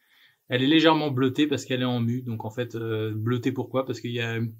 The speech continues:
un petit peu d'air qui se crée entre l'ancienne peau et la nouvelle, du coup ça,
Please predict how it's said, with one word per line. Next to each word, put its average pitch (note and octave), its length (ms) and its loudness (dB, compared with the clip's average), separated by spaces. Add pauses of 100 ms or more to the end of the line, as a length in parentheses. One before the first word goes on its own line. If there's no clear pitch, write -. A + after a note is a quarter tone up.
(160)
un C3 100 -4
petit - 180 -10
peu C#3+ 140 0
d'air C3+ 320 2
qui B2 180 -8
se - 120 -8
crée C#3 240 -4
entre A#2+ 440 -2
l'ancienne A#2+ 380 -4
peau C3+ 140 0
et B2+ 40 0
la A#2+ 60 0
nouvelle, A#2 400 -2
du A2+ 100 -10
coup B2 140 -12
ça, A2 300 -8